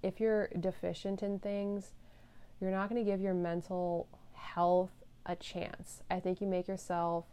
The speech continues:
more vulnerable to m-, mental illness, and an eating disorder is a mental illness. So if you're, like,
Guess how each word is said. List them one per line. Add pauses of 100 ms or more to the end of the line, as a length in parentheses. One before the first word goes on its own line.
(140)
more
vulnerable
to
m-, (120)
mental
illness, (520)
and
an
eating
disorder (640)
is
a
mental
illness. (1300)
So
if
you're,
like,